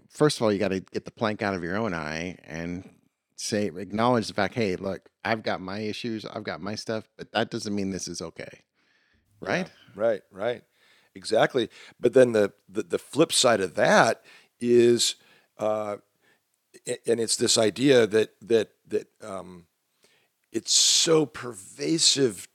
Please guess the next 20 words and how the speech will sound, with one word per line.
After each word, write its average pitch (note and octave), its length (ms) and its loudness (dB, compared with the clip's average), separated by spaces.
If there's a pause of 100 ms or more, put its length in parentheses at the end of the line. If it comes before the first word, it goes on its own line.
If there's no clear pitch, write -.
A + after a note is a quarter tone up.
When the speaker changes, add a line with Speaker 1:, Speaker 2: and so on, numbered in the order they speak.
(140)
Speaker 2:
today F2+ 720 -12
in G2+ 220 -16
our G2 200 -14
society G#2+ 800 -2 (340)
that A2+ 380 2 (280)
we A#2+ 140 2
almost A#2+ 540 2 (460)
start - 440 0
just A2 320 -6
overlooking A2+ 720 -6
it - 240 -20 (340)
and, G#2+ 220 -4
Speaker 1:
Right. A2+ 240 -2
Speaker 2:
and, A2 300 -6
and A2+ 200 -8
not B2+ 280 0
calling A#2 420 -2
it G#2 140 -6
out B2+ 460 -2 (380)
and, A#2+ 360 -4